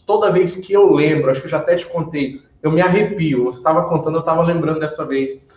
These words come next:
Tava fazendo uma travessia sozinho, só um lance grande, tá? E chuva de verão, né? Tava em época de chuva de verão. Tava no poste lá em cima, daquele jeito, sem, só,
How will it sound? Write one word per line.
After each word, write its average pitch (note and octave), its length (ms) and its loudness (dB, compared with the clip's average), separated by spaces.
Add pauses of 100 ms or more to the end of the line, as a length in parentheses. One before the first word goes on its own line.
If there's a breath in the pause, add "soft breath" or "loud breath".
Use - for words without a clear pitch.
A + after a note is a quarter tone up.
(200 soft breath)
Tava A#3 220 2
fazendo A3 260 2
uma G3+ 140 2
travessia F#3+ 960 0
sozinho, A3 720 -4
só F3+ 200 -8
um F3 440 -4
lance G3+ 380 0
grande, F3+ 480 0
tá? F#3 460 -4 (220)
E - 200 -20 (160)
chuva A#3 320 -2
de - 100 0
verão, F3+ 440 4
né? D#3 160 2
Tava E3+ 200 2
em F3+ 40 4
época F#3 220 2
de F#3+ 80 -6
chuva F#3+ 120 2
de F#3+ 80 -2
verão. E3 260 4
Tava G#3+ 220 0
no G#3+ 160 -2
poste G3+ 300 -2
lá F#3+ 100 -2
em F#3 80 0
cima, G#3 400 -8
daquele F3 440 -2
jeito, F3+ 440 0
sem, F#3 300 -2
só, - 560 -2